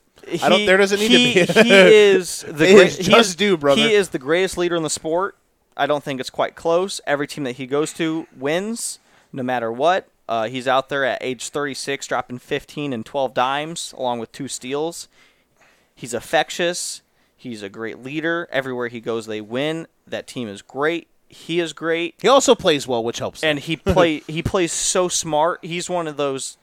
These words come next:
Speaker 1: top five people that I trust in an environment to be able to control the ball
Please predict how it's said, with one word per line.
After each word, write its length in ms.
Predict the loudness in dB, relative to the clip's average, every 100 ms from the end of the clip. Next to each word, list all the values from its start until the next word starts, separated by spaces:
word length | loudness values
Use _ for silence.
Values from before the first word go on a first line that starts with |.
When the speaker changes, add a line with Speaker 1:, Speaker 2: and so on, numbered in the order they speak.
| _
Speaker 1:
top 260 | -2 -2 0
five 220 | -2 -2
people 220 | -6 -8
that 100 | -4
I 60 | -4
trust 440 | -4 -4 -4 -6 -10
in 160 | -8
an 140 | -6 -6
environment 680 | -8 -4 -2 0 -2 -8 -10
to 120 | -10
be 100 | -6
able 140 | -8
to 160 | -8 -16
control 500 | -14 -16 -8 -4 -4
the 80 | -6
ball 500 | -4 0 0 0 -2